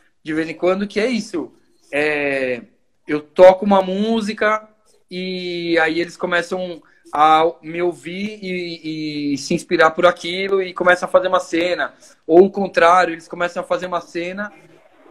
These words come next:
e eu faço uma música, mas aí a gente para pra conversar mesmo, sabe? A gente faz tudo e depois a gente conversa. A gente fala, ah, por que, por que que você fez essa cena assim?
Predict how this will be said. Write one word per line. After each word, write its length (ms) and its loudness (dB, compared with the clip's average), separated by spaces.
e 440 -4
eu 220 2
faço 380 2
uma 140 -4
música, 300 -8
mas 180 0
aí 200 2
a 40 -4
gente 240 -12
para 320 0
pra 160 -8
conversar 520 -4
mesmo, 460 -12
sabe? 300 -2
A 40 -10
gente 180 -18
faz 340 -2
tudo 220 -12
e 20 -10
depois 240 -6
a 20 -4
gente 120 -10
conversa. 680 0
A 60 -18
gente 80 -18
fala, 260 4
ah, 60 2
por 160 -6
que, 140 -6
por 220 -10
que 120 -6
que 80 -20
você 320 -2
fez 240 -4
essa 180 -4
cena 320 -4
assim? 560 -8